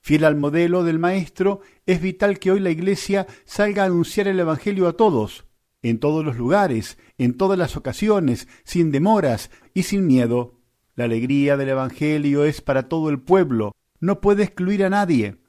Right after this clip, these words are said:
Así se lo anuncia el ángel a los pastores de Belén: "No temáis,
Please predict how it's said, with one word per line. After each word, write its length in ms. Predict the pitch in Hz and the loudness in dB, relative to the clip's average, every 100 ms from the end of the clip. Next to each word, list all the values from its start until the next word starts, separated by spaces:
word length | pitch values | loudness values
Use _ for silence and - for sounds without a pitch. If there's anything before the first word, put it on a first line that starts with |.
| _ | _
Así 200 | - - | -6 -4
se 140 | 165 185 | -2 0
lo 100 | 190 | 0
anuncia 560 | 190 190 - 196 202 - - _ | 2 0 -2 -4 -6 -8 -20 _
el 140 | 127 | 2
ángel 440 | 165 170 165 - 170 | 4 4 2 -2 0
a 20 | |
los 160 | 139 131 | -2 -4
pastores 640 | - 127 - 156 156 143 | -6 -6 -2 0 0 -4
de 80 | 156 | -4
Belén: 560 | 175 202 170 101 - _ _ - | 0 2 2 -2 -6 _ _ -2
"No 180 | 180 | -2
temáis, 680 | 185 175 185 180 117 - - | 0 2 4 4 2 -2 -16